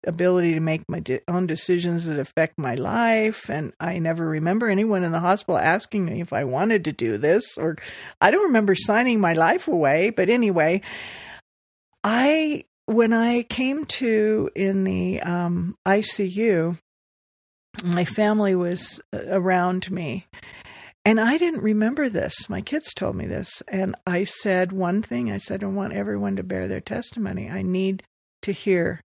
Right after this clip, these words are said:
your testimony." And I don't remember a word that was said. In fact, I didn't remember even doing that. My granddaughter remembered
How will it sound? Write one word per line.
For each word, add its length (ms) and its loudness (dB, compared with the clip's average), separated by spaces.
your 180 -2
testimony." 840 -8
And 120 6
I 120 6
don't 200 2
remember 340 4
a 100 4
word 340 2
that 120 -2
was 220 -2
said. 220 4
In 100 0
fact, 260 -2
I 80 2
didn't 180 -6
remember 400 -4
even 320 -2
doing 320 0
that. 260 -4
My 140 -4
granddaughter 600 -2
remembered 540 -4